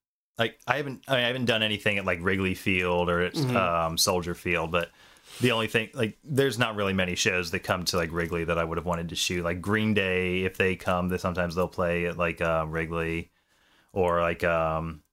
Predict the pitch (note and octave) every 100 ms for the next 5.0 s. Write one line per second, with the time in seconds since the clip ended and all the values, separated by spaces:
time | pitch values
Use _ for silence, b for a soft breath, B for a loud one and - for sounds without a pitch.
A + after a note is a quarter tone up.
0 | _ - G#2 F#2+ F2 F2 F#2 F2 F2 -
1 | F#2 - F2+ F2 E2 E2+ E2+ E2+ E2 E2
2 | D#2+ E2+ - - _ A2 G#2+ - F#2 -
3 | F2 E2 - - A2 F2+ E2+ E2+ E2 -
4 | E2+ - F2+ E2+ E2+ - - G2+ E2+ E2+